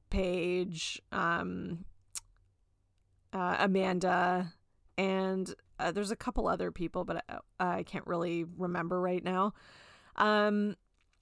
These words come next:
and Paige actually says, like, "Oh, boy, did I pick the wrong dinner," like, realizing how boring <laughs> it is. Um, now, the real drama that's going on, like, underneath all of this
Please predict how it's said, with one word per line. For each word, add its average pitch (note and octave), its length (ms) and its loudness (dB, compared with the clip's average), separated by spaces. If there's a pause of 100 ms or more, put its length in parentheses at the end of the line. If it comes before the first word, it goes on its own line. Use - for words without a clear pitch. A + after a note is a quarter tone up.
(260)
and G#3 580 4
Paige A3+ 300 4
actually G3 400 2
says, F#3 440 2
like, F3 240 -2
"Oh, G#3 140 4
boy, G#3 400 4
did A3 120 6
I A3+ 160 8
pick F#3+ 240 2
the G3 100 2
wrong F#3 300 4
dinner," F#3 380 4
like, F#3+ 180 4
realizing F#3+ 680 2
how G3+ 140 4
boring F#3+ 400 2
<laughs> - 0 -
it B3+ 120 4 (500)
is. - 400 0 (680)
Um, A#3+ 480 6 (340)
now, C4+ 140 6
the C4+ 140 4
real C#4 400 6
drama G#3 540 6
that's G3 180 0
going G3 320 4
on, F#3 180 2
like, F#3 220 0
underneath F3 720 4 (160)
all F3+ 300 2
of F#3+ 120 -2
this A#3 600 0